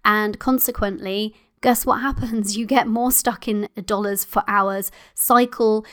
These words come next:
You feel more likely to kind of spiral into feelings of resentment because you feel like you're giving more than you're receiving. It doesn't feel like an even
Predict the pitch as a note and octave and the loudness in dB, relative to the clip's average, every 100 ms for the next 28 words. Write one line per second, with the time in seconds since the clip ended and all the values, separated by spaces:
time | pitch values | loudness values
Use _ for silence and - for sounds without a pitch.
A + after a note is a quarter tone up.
0 | - G#3+ F#3+ - A3 G#3+ G#3 G#3 G3+ - | -6 -4 -4 -2 2 4 4 2 -4 -14
1 | _ A3+ G3+ G#3+ G3 G3 F#3 G#3+ G3+ - | _ -6 -2 0 0 -2 -4 -2 -4 -4
2 | G#3+ G3+ - G#3+ G3+ G3 G3 C#3 C3 - | -10 -6 -6 -4 -6 -6 -8 -14 -16 -6
3 | G#3+ G#3 - A#3 C4+ A#3 A3 G#3+ G#3+ G#3+ | -4 -4 -2 0 2 2 0 -4 -4 -10
4 | G#3 G3+ F#3 - F#3 A#3+ C4+ C4 C4+ C4 | -8 -8 -8 -8 0 4 6 4 0 0
5 | C4 A3 - G#3 G3 G3 A#3 G#3+ G3 G3+ | 0 -4 -4 -4 -4 -6 -2 -2 -2 -6
6 | F#3 A3 A#3+ G#3+ A3+ A3+ A3+ A3+ - - | -6 -2 0 0 -2 0 -2 -4 -10 -20
7 | _ G#3+ G#3+ G3 F#3+ - B3 A#3+ G#3 G#3+ | _ 0 0 0 -2 0 0 0 -4 -6
8 | F#3 A3 G#3 G#3 G3 - A3+ A#3+ A3 A#3 | -4 -2 -2 -4 -8 -8 -2 0 4 4
9 | A#3 A#3 | 2 -2